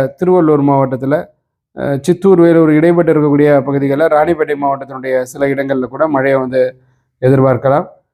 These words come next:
இது போக இரவு நேரத்துல திருவண்ணாமலை மாவட்டத்துல மறை மேகங்கள் எப்படி திரளுது அப்படிங்கிறது தான் இங்க மேட்டரா இருக்க போகுது. அதுதான் ஒரு கொஸ்டின் மார்க்.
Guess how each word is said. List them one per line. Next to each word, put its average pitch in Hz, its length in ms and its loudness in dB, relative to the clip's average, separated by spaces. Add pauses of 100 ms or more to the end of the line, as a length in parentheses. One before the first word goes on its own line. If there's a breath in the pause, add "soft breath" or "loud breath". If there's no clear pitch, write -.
(240)
இது 165 140 0
போக 190 240 2
இரவு 202 300 4
நேரத்துல 185 420 0
திருவண்ணாமலை 196 580 0
மாவட்டத்துல 165 560 0
மறை 165 280 0
மேகங்கள் 160 480 -2
எப்படி 151 180 -8
திரளுது 156 480 0
அப்படிங்கிறது 147 440 -2
தான் 185 160 -4
இங்க 156 100 -6
மேட்டரா 143 340 -2
இருக்க 127 160 -6
போகுது. 120 320 -12
அதுதான் 139 320 -2
ஒரு 127 60 -4
கொஸ்டின் 139 360 -8
மார்க். 147 220 -2